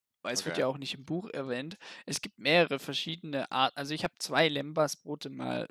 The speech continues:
Speaker 1: schon gemacht. Einmal ein süßes und einmal ein salziges. In dem einen, was war eher wie so ein Weihnachtskeks. Da war ziemlich, da Zimt und Zucker drin. <laughs> Hauptsächlich.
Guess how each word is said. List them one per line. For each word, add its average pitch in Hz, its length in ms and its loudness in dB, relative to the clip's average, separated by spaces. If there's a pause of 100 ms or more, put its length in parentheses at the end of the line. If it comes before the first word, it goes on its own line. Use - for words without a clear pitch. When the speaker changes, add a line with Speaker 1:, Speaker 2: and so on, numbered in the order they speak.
(140)
Speaker 1:
schon 135 240 -8
gemacht. 113 440 -4
Einmal 123 280 -6
ein 117 80 -12
süßes 180 420 -4
und - 80 -12
einmal 131 300 -8
ein 127 60 -14
salziges. 127 680 -8 (840)
In 147 100 -2
dem 135 160 6
einen, 160 340 12
was 147 220 8
war 143 140 12
eher 143 240 12
wie 147 60 2
so 143 120 4
ein 139 220 2
Weihnachtskeks. 165 960 6 (1200)
Da - 220 -6
war 151 140 10
ziemlich, 165 340 0 (200)
da 127 180 6
Zimt 208 300 4
und 151 140 -2
Zucker - 220 4
drin. 233 300 -2 (100)
<laughs> - 1500 4
Hauptsächlich. - 1000 10